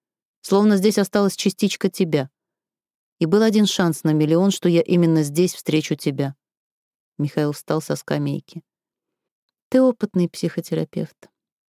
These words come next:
Да, наверное, но счастья мне это не принесло. Будь счастлива, любимая моя. Прощай. Он пошел прочь.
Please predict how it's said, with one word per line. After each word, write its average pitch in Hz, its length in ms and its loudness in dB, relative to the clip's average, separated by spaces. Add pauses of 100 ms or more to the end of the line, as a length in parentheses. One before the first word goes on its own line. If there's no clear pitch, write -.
(420)
Да, 170 340 2
наверное, 185 580 4
но 160 100 2
счастья 208 380 0
мне 185 160 4
это 175 100 0
не 175 120 2
принесло. 160 600 -2 (340)
Будь 208 220 0
счастлива, 156 460 0
любимая 143 440 -2
моя. - 300 -6 (180)
Прощай. 143 500 -4 (800)
Он 190 140 -2
пошел 165 320 -6
прочь. - 460 -12